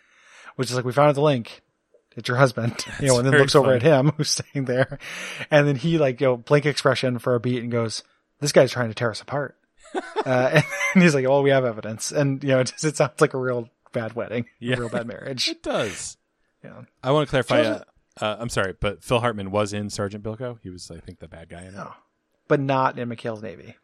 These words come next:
Speaker 2: No.
Speaker 1: Okay. And not in the first one that we said.
Speaker 2: Down Periscope.
Speaker 1: Okay.
Speaker 2: Also, the, uh, I M D B poster for Sergeant Bilko is apparently maybe the Italian version, which means it
Speaker 1: Hmm.
Speaker 2: lists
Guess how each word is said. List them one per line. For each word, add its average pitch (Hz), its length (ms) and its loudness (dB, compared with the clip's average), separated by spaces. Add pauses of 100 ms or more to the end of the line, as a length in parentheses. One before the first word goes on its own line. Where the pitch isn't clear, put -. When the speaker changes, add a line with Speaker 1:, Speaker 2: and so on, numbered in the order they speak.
Speaker 2:
No. 104 100 -10 (760)
Speaker 1:
Okay. - 280 -10
And 131 260 -4
not 131 320 -2
in 120 220 -4
the 113 80 -8
first - 280 -12
one - 120 -16
that - 100 -20
we - 80 -20
said. 120 300 -18
Speaker 2:
Down 101 200 0
Periscope. 85 500 -8
Speaker 1:
Okay. - 520 -14
Speaker 2:
Also, 127 300 8
the, 110 300 0
uh, 101 480 2 (260)
I 113 80 2
M 110 120 2
D 104 100 -2
B 98 120 0
poster 104 400 -2
for 92 600 -6 (180)
Sergeant 104 300 -4
Bilko 117 320 -2
is 95 80 -4
apparently 98 320 -8
maybe 95 220 -8
the 90 160 -12
Italian 196 480 -8
version, 208 340 -8 (380)
which 110 180 -6
means 107 220 0
it 95 100 -4
Speaker 1:
Hmm. 98 60 -2
Speaker 2:
lists - 400 -4